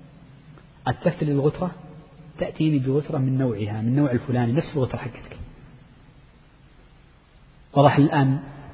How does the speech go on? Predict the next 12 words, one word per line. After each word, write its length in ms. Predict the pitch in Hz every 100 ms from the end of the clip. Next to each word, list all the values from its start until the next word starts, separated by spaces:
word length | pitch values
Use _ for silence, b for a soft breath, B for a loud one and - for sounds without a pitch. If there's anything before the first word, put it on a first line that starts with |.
| -
معنى 200 | 139 135
القيمي 360 | 123 143 135
والمثلي. 380 | 131 135 135 156
شيخ 200 | - 139
الإسلام 240 | 139 156 143
يتوسع 560 | 143 147 - 156 151
في 320 | 147 143 160 - - - - - -
ماذا؟ 320 | 143 135 135 - - - - - - - - - -
المثليات. 680 | 143 135 - 139 117 101 - - - - - - -
وبناء 320 | 127 147 175
على 160 | 151 139
ذلك، 400 | 127 139 160